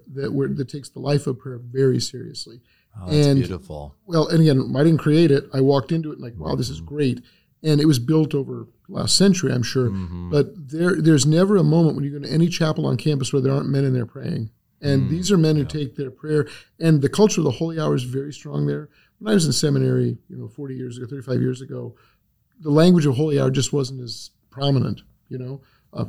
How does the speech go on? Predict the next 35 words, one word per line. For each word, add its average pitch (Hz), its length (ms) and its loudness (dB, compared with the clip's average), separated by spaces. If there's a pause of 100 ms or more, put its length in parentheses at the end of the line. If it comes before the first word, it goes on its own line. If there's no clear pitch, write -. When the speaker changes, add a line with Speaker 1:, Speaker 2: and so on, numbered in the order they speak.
(160)
Speaker 1:
now, 233 260 0
no 165 100 0
one's 131 160 2
bound 120 300 -2
to 127 60 0
do 127 160 -8
a 110 40 -12
holy 127 280 -12
hour. 135 120 -2
No 170 100 2
priest 226 320 2
is 127 100 -2
bound - 180 -2
to - 60 -4
do 139 100 -4
a 120 40 -8
holy 123 220 -10
hour. 120 160 -16
But 147 380 -2
the, 143 200 -10
we, 160 180 -8 (120)
it's 151 240 -16
inculcated 170 600 2
in 139 60 -2
the 139 60 -4
men 147 220 0
there 143 140 4
the 131 100 2
importance 123 320 -6
of - 60 -20
the 135 60 -16
life 123 200 -14
of 127 100 -20
prayer. 117 280 -4 (200)
So 160 340 4